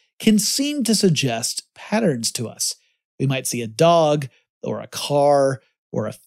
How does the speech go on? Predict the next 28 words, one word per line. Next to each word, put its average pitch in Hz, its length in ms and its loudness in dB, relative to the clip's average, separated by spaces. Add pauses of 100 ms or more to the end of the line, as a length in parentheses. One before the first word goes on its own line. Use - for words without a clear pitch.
face, 139 540 -2 (360)
but 180 100 4
we 202 180 6
know 269 260 4
that 196 360 4
what 196 260 0
we're 180 160 6
really 214 440 4
seeing 113 600 2 (420)
was 147 480 2
just - 280 2
the 185 100 6
appearance 165 640 2 (160)
of 151 100 0
a 135 80 0
pattern. 117 420 -6
It's, - 240 -8 (100)
it's 202 180 -2
not 277 280 0
evidence 175 380 4
of 151 80 2
a 139 80 2
pattern 147 460 -2
actually 147 500 -2
being 127 460 2
there. 110 220 -12
It's 156 240 -2
noise, 170 800 4